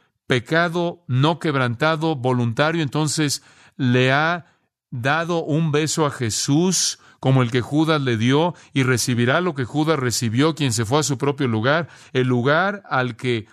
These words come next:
Dios envía a aquellos que rechazan a su Hijo, aunque fingen tener afecto hacia Él. Ahora alguien dice, "Bueno, espera un momento, pensé que esta era la época de la gracia. ¿Qué Dios no va a ser amable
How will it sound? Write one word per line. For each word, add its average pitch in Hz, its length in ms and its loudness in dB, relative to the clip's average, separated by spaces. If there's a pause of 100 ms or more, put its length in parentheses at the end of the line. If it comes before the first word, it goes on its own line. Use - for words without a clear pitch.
(120)
Dios 147 400 0
envía 156 200 2
a - 20 4
aquellos 156 360 -2
que 139 120 0
rechazan 160 520 0
a 131 100 2
su 165 200 0
Hijo, 117 360 0 (160)
aunque 135 320 0
fingen 139 680 -2 (320)
tener 135 340 2
afecto 135 400 -2
hacia 117 300 -2
Él. 90 120 -8 (300)
Ahora 170 180 2
alguien 190 180 -2
dice, 175 320 -2 (160)
"Bueno, 214 160 2
espera 240 240 0
un 233 40 4
momento, 180 520 0 (200)
pensé 151 280 2
que 202 80 -2
esta 208 140 0
era 196 100 2
la 165 160 2
época 151 320 -2
de 131 80 2
la 120 100 2
gracia. 139 460 -2 (240)
¿Qué 185 160 -2
Dios 202 120 0
no 196 120 0
va 196 60 2
a - 20 0
ser 175 180 0
amable 165 520 0